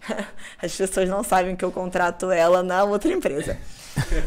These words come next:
Speaker 1: Então, e ela, tipo, é uma menina super esforçada,
Speaker 2: Que legal.
Speaker 1: família humilde, pô, precisa de grana,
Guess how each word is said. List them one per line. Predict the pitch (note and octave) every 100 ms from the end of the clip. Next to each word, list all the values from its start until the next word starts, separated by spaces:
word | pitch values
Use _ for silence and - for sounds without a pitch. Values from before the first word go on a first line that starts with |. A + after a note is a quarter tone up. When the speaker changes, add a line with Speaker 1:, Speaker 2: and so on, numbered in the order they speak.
| F3+ F#3+ - F#3
Speaker 1:
Então, | G3+ E3 G3+ G#3 G#3 G#3 G3+ G3+ G3 G3 F#3+ F3+ F#3 F3+ - -
e | G3+ G3+
ela, | G3+ A3+
tipo, | A#3 A#3 A3
é |
uma | G#3+
menina | G#3+ A3 A3+ A3+
super | - A3+ C4+
esforçada, | B3 - A3 - F3+ E3+ E3+ E3+ E3+ E3+ -
Speaker 2:
Que | - -
legal. | - -
Speaker 1:
família | G3 G3 G3
humilde, | F#3 F3+ E3+ E3 D#3+ E3 E3 F#3 - - -
pô, | F#3+ F#3
precisa | F3+ - G3+ F#3+
de | F#3+
grana, | E3 E3 E3 E3+ E3 E3 E3